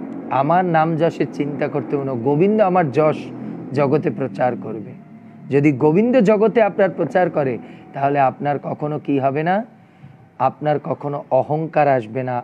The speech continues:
আপনার কখনো, উম, ফল ডাউন হওয়ার সম্ভাবনা থাকবে না। কিন্তু অহংকার করে যখন নিজেকে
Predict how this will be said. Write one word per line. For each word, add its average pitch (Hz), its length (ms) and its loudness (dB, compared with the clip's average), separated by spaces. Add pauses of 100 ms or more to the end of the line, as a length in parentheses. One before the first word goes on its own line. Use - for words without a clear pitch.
আপনার 143 400 -4
কখনো, 139 440 -6 (480)
উম, 131 280 -4 (240)
ফল 185 260 4
ডাউন 196 220 2
হওয়ার 165 160 4
সম্ভাবনা 135 580 -2
থাকবে 117 300 -6
না। 117 100 -6
কিন্তু 135 240 -4
অহংকার 180 560 2
করে 196 240 4
যখন 180 300 2
নিজেকে 170 600 2